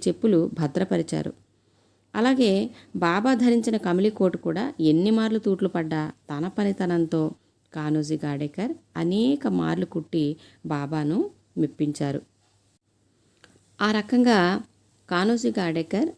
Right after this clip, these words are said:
అవతారుని సన్నిధిలో కాలం గడిపారు. వారి కుమారుడు రామచంద్ర గాడేకర్ పంతొమ్మిది సంవత్సరాల వయస్సులో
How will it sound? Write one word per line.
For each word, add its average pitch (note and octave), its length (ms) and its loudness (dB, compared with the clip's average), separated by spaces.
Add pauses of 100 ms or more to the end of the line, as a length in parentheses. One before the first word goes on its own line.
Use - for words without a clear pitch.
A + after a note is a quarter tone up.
(120)
అవతారుని A#3 580 0
సన్నిధిలో F3 800 0 (340)
కాలం C#3+ 340 -2
గడిపారు. C3+ 440 -4 (1200)
వారి G3+ 280 2
కుమారుడు A3+ 540 4
రామచంద్ర F3+ 640 2
గాడేకర్ D3 560 -2 (960)
పంతొమ్మిది G3+ 480 2
సంవత్సరాల G3 460 0
వయస్సులో F3 680 0